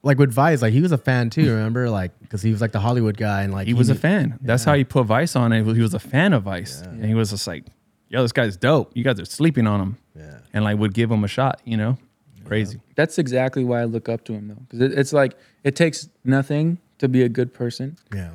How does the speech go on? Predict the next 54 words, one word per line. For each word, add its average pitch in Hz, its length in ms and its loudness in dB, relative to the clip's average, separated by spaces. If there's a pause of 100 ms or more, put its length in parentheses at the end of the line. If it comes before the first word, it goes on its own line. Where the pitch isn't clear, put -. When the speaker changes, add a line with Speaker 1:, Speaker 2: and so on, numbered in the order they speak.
Speaker 3:
You 127 140 2
know, 120 180 2
I, - 40 -2
Speaker 2:
Nothing. 135 540 4
Speaker 3:
even 185 240 4
in 196 100 4
the 165 40 4
documentary, 147 600 0
they 117 80 2
talk 120 220 -2
about, 117 260 -2
like, 117 200 -6
how 117 140 -2
A - 60 -2
M 120 300 0
would 113 120 -4
tell 127 160 -6
people, 113 460 -12
like, 110 240 -18
the, 113 220 -4 (100)
the 123 80 -4
story, 143 260 0
or, 135 140 4
like, 127 160 0
the 135 80 0
idea 131 360 2
of, 123 80 0
like, 123 160 -2
keeping 127 280 -2
your 123 120 0
side 127 220 -2
of 120 60 -4
the 117 40 -6
street 123 280 -8
clean, 131 340 2 (420)
you 117 120 -12
know, 113 100 -12
making 123 280 -4
sure 131 160 0
that 120 80 2
you're 117 160 2
a 110 60 0
good 123 280 -6
person. 127 440 -2 (360)
But 117 120 -4
there 135 80 4
was 127 100 2
also, 139 380 2
like, 127 280 0
those 123 260 0
hints 143 460 -4 (200)
or 127 80 0
background 127 560 0
of, 113 280 -2